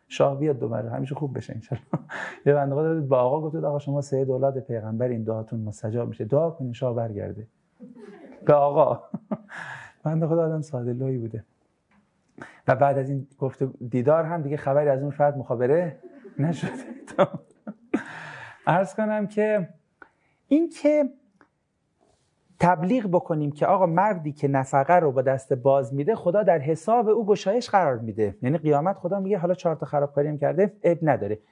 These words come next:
دستش باز بوده.» اینو به آقا بگیم. اینا می‌شه مشیه. به نقطه‌ای می‌رسیم که مرد میگه: «من نفقه نمی‌دم.» اونجا باید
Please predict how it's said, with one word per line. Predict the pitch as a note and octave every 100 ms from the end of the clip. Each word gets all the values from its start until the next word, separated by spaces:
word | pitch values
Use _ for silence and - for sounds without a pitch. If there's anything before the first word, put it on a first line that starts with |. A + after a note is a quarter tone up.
| _ -
دستش | C#3+ - E3+ -
باز | D#3 C#3+ G#2+ -
بوده.» | G2+ G#2 G2+ _ _ _
اینو | G#3+ G3+
به | C#3
آقا | A#2+ G#2
بگیم. | G2 G2 A2 - _ -
اینا | A#3+ D4+
می‌شه | C#4 -
مشیه. | A#3+ F3 A#2+ - - A2+ - _ _ _ _ _ _ _ _
به | D3+
نقطه‌ای | D#3+ E3 - B3+ C#4
می‌رسیم | C4+ B3 - A#3
که | A3
مرد | D#3+ E3 G3+ G3 -
میگه: | D#3+ D#3+
«من | F#3 E3
نفقه | C3+ C3+ C#3+ G3 A3 - _ _ _ _ - _ _ -
نمی‌دم.» | D#3 D3+ G#2+ G#2+ G#2 _ _ _ -
اونجا | E2+ E2 C#3+
باید | D3 F#3